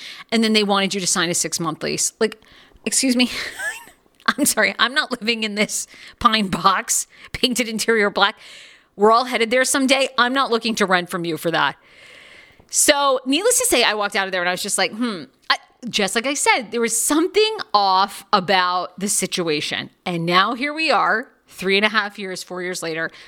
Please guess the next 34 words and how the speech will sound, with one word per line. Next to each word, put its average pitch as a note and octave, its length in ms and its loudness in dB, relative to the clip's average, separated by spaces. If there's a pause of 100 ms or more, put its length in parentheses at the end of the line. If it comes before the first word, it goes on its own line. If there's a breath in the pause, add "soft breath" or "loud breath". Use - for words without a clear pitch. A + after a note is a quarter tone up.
(200 loud breath)
the F3+ 140 0
WeWork A3 540 2 (260)
in A#3 260 2
Crystal A#3+ 360 0
City F3 340 0
just F#3 300 0
announced, F3+ 380 0
I E3+ 60 -4
think F3 240 -8
in E3 80 -6
January, E3 460 -2
they're F3 240 0
shutting F3+ 340 -2
down D#3+ 320 -4 (340 loud breath)
and G3 160 -4
they're F3 120 0
not D#3+ 180 4
sure F3+ 160 -8
what E3 160 -4
they're D#3+ 120 -4
gonna D#3 180 -6
do D3+ 100 -4
with D3 160 -6
We D#3 140 -4
Live. G#2 340 -4 (1300 loud breath)
WeWork D#4+ 440 4
has D4 140 2
a B3 60 2
brand A3 220 4
new G3+ 100 0
C F#3+ 340 0
E A#3+ 60 6
O. C4+ 280 0 (200)
Adam A3+ 440 0